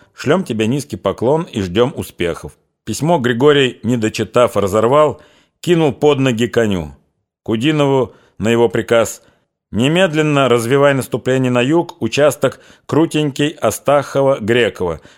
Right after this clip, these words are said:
Штаб считает необходимым соединиться с фронтом кадетов. В противном случае нас окружат и разобьют".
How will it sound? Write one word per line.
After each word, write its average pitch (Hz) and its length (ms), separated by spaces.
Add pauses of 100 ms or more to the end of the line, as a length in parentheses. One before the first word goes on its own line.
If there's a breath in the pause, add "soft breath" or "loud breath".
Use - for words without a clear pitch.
Штаб - 380
считает 147 480
необходимым 139 720 (160 loud breath)
соединиться 143 680
с - 80
фронтом 131 440
кадетов. 113 580 (160 soft breath)
В - 80
противном 135 480
случае 135 420
нас 120 220
окружат 104 720
и 135 80
разобьют". 90 640